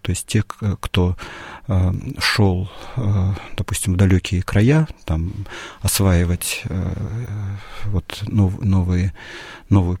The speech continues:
новые территории, как-то, м, там проповедовать, э, ино-, иноверцам, иноплеменникам. Значит, было миссионерское монашество,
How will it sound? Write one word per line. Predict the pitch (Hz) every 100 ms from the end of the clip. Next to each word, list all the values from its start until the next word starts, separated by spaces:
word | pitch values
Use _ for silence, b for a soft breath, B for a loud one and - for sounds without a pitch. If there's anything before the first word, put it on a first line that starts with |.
| -
новые | 101 107 107 92 87 87
территории, | - 101 - 143 127 101 95 -
как-то, | - - - 90 -
м, | 123 117 110 104 107 92 -
там | 85 85 104 104 -
проповедовать, | - 101 104 131 104 98 - - -
э, |
ино-, | 107 120 127 98 92
иноверцам, | 101 95 98 127 - 90
иноплеменникам. | 90 - 98 120 123 107 92 87 B B B B
Значит, | 90 95 98
было | 95
миссионерское | 101 101 131 175 - 95
монашество, | 90 92 85 - - 92 90